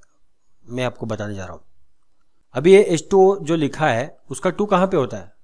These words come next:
नीचे होता है ऊपर होता है, नीचे होता है, तो हम लोग देंगे उसको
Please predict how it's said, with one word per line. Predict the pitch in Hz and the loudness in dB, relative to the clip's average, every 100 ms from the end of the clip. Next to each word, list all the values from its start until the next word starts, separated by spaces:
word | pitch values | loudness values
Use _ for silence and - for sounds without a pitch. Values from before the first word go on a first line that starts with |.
| - | -6
नीचे | 135 139 185 | -4 0 0
होता | 180 202 | 2 2
है | |
ऊपर | 180 - | 0 0
होता | 127 101 | -2 -4
है, | 87 - - - - _ _ - _ _ _ _ | -12 -18 -20 -20 -20 _ _ -20 _ _ _ _
नीचे | - 120 139 | -10 -6 -4
होता | 113 - | -6 -8
है, | - - - - | -18 -20 -20 -10
तो | - | -4
हम | 143 | 0
लोग | 180 165 | 0 0
देंगे | 180 180 | 0 2
उसको | 185 - | 0 0